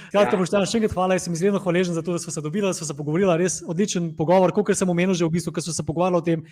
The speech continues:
Speaker 1: Jaz upam, da se čez dvajset let, verjetno že prej, no, usedeva, pogledava še enkrat pogovor pa rečeva: "Wow."
Speaker 2: Ja,
Speaker 1: Jaz sem bila
Speaker 2: sem
Speaker 1: takrat,
Speaker 2: za.
Speaker 1: kjer sem danes, cale sem bila. Tako da, jaz sem vesel, eh, hvala, bom rekel, tudi vsem za pozornost.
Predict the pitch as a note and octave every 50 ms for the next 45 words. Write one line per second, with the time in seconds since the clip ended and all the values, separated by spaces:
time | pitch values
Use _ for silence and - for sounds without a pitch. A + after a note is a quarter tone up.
0 | - - - - - - E3 D3 - A3 G3 G3+ F#3 F3+ D#3+ D3+ D#3+ E3 D#3 -
1 | E3 D3+ E3+ A3 G#3 - F#3 D#3+ F#3 F3+ - - D3+ D3+ C#3 D#3+ D3 C#3+ - D#3+
2 | E3+ D3 C#3 C#3 C3 C3 - G3+ G3 G3 F3+ E3+ E3+ E3 E3 F3 F#3+ F#3 E3+ D3
3 | - G3 F#3+ F#3 - - D#3+ D#3 E3+ E3+ D3+ - D#3 D3+ - D#3+ D3+ C#3+ C#3 D#3+
4 | E3 D#3 C3+ - - _ _ _ _ _ _ _ _ _ _ _ _ _ _ _
5 | _ _ _ - C#3+ B2+ C#3+ F3 F3+ E3 G3 F#3+ - A#3 A3 G3+ - F3+ C#3 G#3
6 | G#3 - - G3 E3+ - E3+ D#3+ F3+ G3 F#3+ G3 - - - _ _ - - E3
7 | E3+ E3+ - D#3 C3+ C3 C3 - - - - - - - - - G3+ F#3+ F#3 F3
8 | F#3+ A3 G#3 G#3+ G#3 - A3 G3+ F#3 E3+ E3+ D#3+ E3+ A3+ B3 B3+ B3+ B3 G3+ F3
9 | F3 E3+ D#3+ - - F3 F#3 G#3+ G#3+ F#3+ G3 F#3+ G3 G#3 G#3+ F#3 F3+ - - G3+
10 | F#3+ F#3 F#3 E3+ D3+ F3 G#3 G#3+ G3+ F#3 G3+ -